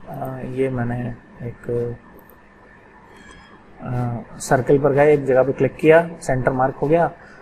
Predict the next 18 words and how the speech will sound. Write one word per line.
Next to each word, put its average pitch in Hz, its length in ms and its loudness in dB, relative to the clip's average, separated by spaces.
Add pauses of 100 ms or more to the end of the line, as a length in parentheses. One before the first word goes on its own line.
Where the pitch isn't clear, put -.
(120)
अब 151 140 4
वैल्यू 147 480 8
दे 160 120 8
दी 160 120 6
radius 147 340 6
की 156 100 0
मैंने 131 220 -2
कितनी, 139 180 -2
अट्ठाईस। 131 720 0 (1900)
ओके, 127 280 0 (300)
अब 147 140 4
यहाँ 143 240 4
से, 143 560 2 (480)
अ, 120 520 -4 (2500)
line 131 320 2
command 135 340 2
में 139 140 -4
गए, 170 200 0